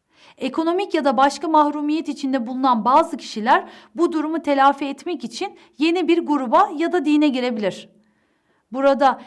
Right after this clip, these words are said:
hem ekonomik hem de psikolojik ve sosyal destek söz konusudur. Ülkemizde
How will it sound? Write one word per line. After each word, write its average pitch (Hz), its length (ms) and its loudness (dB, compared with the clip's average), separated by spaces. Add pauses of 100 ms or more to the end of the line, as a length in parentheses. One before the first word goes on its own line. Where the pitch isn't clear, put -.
(100)
hem 311 200 0
ekonomik 302 580 -2
hem 285 180 4
de 285 120 -4
psikolojik - 920 -6
ve 240 100 -4
sosyal 254 500 0
destek 254 400 -6
söz - 280 -8
konusudur. 175 540 -14 (920)
Ülkemizde 330 800 0